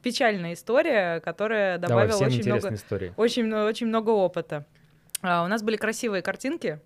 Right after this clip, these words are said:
Speaker 1: три дэ-шки. А, сделаны они были с одним освещением. И, ну, в-, в-, вы-, выставили, понятное дело, что это компьютерная графика, и там не настолько фотореалистично, прям как один в один, как фотография, но тем не менее, картинки понравились, все здорово.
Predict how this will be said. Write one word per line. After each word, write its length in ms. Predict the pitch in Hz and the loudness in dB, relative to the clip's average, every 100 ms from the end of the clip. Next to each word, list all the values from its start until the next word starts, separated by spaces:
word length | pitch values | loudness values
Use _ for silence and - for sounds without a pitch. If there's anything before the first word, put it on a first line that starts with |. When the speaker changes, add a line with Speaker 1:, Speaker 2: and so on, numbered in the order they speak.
| _ | _
Speaker 1:
три 140 | - 208 | -8 -4
дэ-шки. 420 | 185 175 - 147 _ - - - | -2 -4 -8 -12 _ -20 -16 -4
А, 260 | 175 170 | -2 0
сделаны 400 | 165 160 277 262 | -2 2 2 2
они 180 | 185 202 | 0 -2
были 220 | 214 202 | -2 -4
с 100 | 190 | -2
одним 240 | 196 190 214 | -4 -2 -4
освещением. 640 | - 196 - 170 147 139 - _ _ - _ | -6 -8 -8 -8 -10 -14 -18 _ _ -20 _
И, 840 | - 196 196 196 190 190 185 175 170 - _ - | -8 -4 -2 -2 -2 -2 -2 -2 -4 -8 _ -2
ну, 240 | 302 - - - | -2 -2 -10 -20
в-, 140 | - 202 | -12 -10
в-, 300 | 185 190 185 | -8 -10 -4
вы-, 160 | 196 233 | 0 2
выставили, 460 | 202 240 - 175 165 | 2 -2 -2 -6 -2
понятное 400 | 185 208 214 185 | 0 0 -2 -2
дело, 200 | 175 165 | -2 -2
что 140 | - | -4
это 80 | 160 | -6
компьютерная 600 | 175 175 175 165 160 151 | -6 -6 -6 -6 -8 -4
графика, 500 | 156 254 330 233 185 | 0 0 0 -6 -4
и 320 | 170 165 151 | -6 -6 -8
там 580 | 143 139 135 139 160 160 | -10 -12 -12 -10 -8 -6
не 80 | 170 | -4
настолько 1080 | 190 202 - 220 190 - 156 151 143 139 139 - | -4 2 6 6 6 0 0 -2 -4 -8 -14 -12
фотореалистично, 580 | - 180 170 175 196 170 | -8 -8 -8 -10 -8 -8
прям 360 | 165 208 190 175 | -4 2 4 2
как 180 | 160 170 | -2 -4
один 200 | 170 175 | -4 -4
в 20 | |
один, 180 | 175 165 | -4 -6
как 140 | 156 | -8
фотография, 520 | - - 170 226 - 214 | -10 -8 -4 -2 -2 -6
но 100 | 175 | -6
тем 180 | 220 | -6
не 80 | 214 | -6
менее, 220 | 196 156 | -6 -8
картинки 380 | 139 202 214 202 | -8 -6 -6 -8
понравились, 480 | 170 170 214 294 196 | -6 -4 -2 -2 -4
все 120 | - | -8
здорово. 380 | 196 156 135 127 | -8 -8 -8 -12